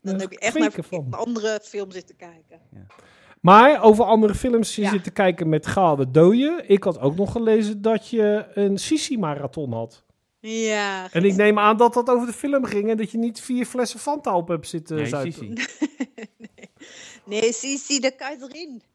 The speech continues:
Speaker 2: Oh.
Speaker 1: Ja, maar die, die
Speaker 2: Nee.
Speaker 1: heeft, eh, dat is zo'n echt zo'n Duitse, wat is het, uit de jaren zeventig misschien, die films.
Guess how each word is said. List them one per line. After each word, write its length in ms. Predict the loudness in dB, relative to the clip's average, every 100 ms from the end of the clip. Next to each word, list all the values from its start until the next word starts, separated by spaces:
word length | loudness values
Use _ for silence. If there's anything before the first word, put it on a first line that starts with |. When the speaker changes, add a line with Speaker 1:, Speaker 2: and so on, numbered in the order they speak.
| _ _ _ _ _
Speaker 2:
Oh. 360 | -12 -6 -4 -6
Speaker 1:
Ja, 60 | -14
maar 100 | -20
die, 120 | -20
die 160 | -16 -4
Speaker 2:
Nee. 100 | -4
Speaker 1:
heeft, 160 | -4 -12
eh, 360 | -12 -10 -10 -12 _ _ _ _ _
dat 100 | -20 -18
is 100 | -14
zo'n 160 | -14
echt 180 | -16 -16
zo'n 140 | -16 -14
Duitse, 600 | -12 -10 -10 -8 -8 -8
wat 160 | -10 -20
is 100 | _
het, 80 | _ _
uit 120 | -20
de 60 | _
jaren 480 | -20 -20 -20 -18 -18
zeventig 580 | -18 -18 -18 -18 -20 -18
misschien, 300 | -16 -14 -14
die 100 | -16
films. 600 | -10 -8 -8 -10 -16